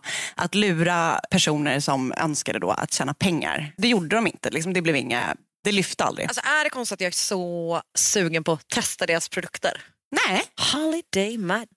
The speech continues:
Speaker 1: Holiday.
Speaker 2: Holiday Magic.
Speaker 1: Ja. Det här är faktiskt ett tips. Det finns klipp på, um,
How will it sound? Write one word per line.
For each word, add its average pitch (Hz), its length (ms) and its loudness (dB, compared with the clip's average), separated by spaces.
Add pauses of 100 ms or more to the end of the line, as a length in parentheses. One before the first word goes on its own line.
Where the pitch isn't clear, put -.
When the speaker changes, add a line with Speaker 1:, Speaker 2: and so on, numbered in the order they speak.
Speaker 1:
Holiday. 214 340 4
Speaker 2:
Holiday 202 320 4
Magic. 170 380 0
Speaker 1:
Ja. 180 100 -6 (200)
Det 254 80 0
här 269 100 4
är 240 80 4
faktiskt 175 260 0
ett - 120 -12
tips. - 540 0
Det 185 80 -4
finns 240 180 0 (120)
klipp 269 200 0 (500)
på, 175 400 6
um, 151 460 4